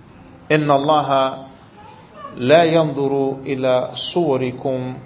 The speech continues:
وَلَا إِلَى أَمْوَالِكُمْ، وَلَكِنْ يَنْظُرُ إِلَى قُلُوبِكُمْ وَأَعْمَالِكُمْ." Or كما قال sallallahu alayhi wa sallam. That indeed Allah, He does not look at your outer images,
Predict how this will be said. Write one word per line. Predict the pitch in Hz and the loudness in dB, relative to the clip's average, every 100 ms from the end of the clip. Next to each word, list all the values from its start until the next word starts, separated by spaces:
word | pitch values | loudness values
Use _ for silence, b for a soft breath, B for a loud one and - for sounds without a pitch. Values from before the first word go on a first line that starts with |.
| - | -4
وَلَا | 123 127 143 147 147 | 0 2 2 0 -2
إِلَى | 143 143 151 139 | 0 2 2 2
أَمْوَالِكُمْ، | 127 123 127 117 110 110 98 - - - - - - | -2 0 0 0 -6 -10 -12 -14 -20 -20 -20 -14 -4
وَلَكِنْ | 117 147 143 143 131 135 135 127 | 2 4 2 0 -6 -8 -8 -2
يَنْظُرُ | 151 139 131 139 160 165 160 - | -2 -2 -4 -2 0 -2 -4 -8
إِلَى | 135 135 147 165 170 - | -8 -2 0 0 -2 -4
قُلُوبِكُمْ | 151 143 175 175 175 185 185 190 151 | -2 2 4 2 0 -2 -4 -4 0
وَأَعْمَالِكُمْ." | 117 139 151 151 135 120 - 110 98 98 | 0 0 -2 0 0 -2 -6 -10 -12 -6
Or | 123 | -6
كما | - 127 120 - | -4 -4 -2 2
قال | 131 123 | 2 2
sallallahu | - 120 117 123 117 | 0 -2 0 0 0
alayhi | 113 110 120 127 131 | 0 0 -2 -2 -4
wa | 117 | -4
sallam. | - 107 104 101 - B B B B B - | -6 -8 -10 -16 -18 B B B B B 2
That | 123 | 4
indeed | 135 135 165 190 | 4 2 0 2
Allah, | 165 170 175 170 | 2 2 0 0
He | 165 | -2
does | 160 165 | -4 -2
not | 180 - | -4 -2
look | 170 165 | -4 -4
at | 160 | -4
your | 156 | -4
outer | - 160 156 | 0 0 0
images, | 160 143 113 104 95 - - | 0 -4 -6 -8 -12 -14 -18